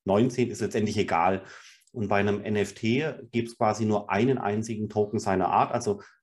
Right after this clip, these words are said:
die Rolex würde quasi, ähm, repräsentiert werden durch einen einzigen Token seiner Art, wobei man dann auch schon wieder Möglichkeiten schaffen möchte, äh, diesen einen Token wiederum zu fraktionalisieren, um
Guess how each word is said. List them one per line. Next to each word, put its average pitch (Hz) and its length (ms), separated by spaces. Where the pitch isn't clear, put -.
die 101 100
Rolex 123 460
würde 110 220
quasi, 101 500
ähm, 98 560
repräsentiert 110 720
werden 120 320
durch 101 360
einen 123 380
einzigen 107 500
Token 113 520
seiner 98 220
Art, 120 180
wobei 110 220
man 113 240
dann 110 160
auch 120 200
schon 113 180
wieder 110 180
Möglichkeiten 104 640
schaffen 101 340
möchte, 196 380
äh, 104 120
diesen 113 340
einen 117 360
Token 107 320
wiederum 101 300
zu 101 80
fraktionalisieren, 101 1000
um 101 220